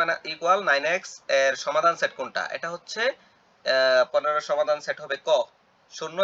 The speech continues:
এবং নয়, এটাই কারেক্ট হান্ড্রেড পার্সেন্ট। হ্যাঁ, পনেরোর উত্তর হচ্ছে ক। তারপর হচ্ছে দেখো ষোলো,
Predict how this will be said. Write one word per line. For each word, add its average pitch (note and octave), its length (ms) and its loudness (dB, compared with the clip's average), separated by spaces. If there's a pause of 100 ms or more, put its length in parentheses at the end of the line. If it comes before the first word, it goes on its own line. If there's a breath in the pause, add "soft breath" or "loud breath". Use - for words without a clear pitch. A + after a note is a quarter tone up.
এবং C#3+ 120 -2 (100)
নয়, B2+ 240 0
এটাই F3 220 -4 (180)
কারেক্ট B2 320 0
হান্ড্রেড C3+ 280 -8
পার্সেন্ট। G#2 340 -4 (160)
হ্যাঁ, G3 220 0 (420 soft breath)
পনেরোর D3 380 2
উত্তর D#3 220 -12
হচ্ছে - 240 -6 (460)
ক। - 20 2 (840)
তারপর C#3+ 340 0
হচ্ছে C#3+ 220 -12
দেখো D3+ 160 -4 (140)
ষোলো, D3 240 -2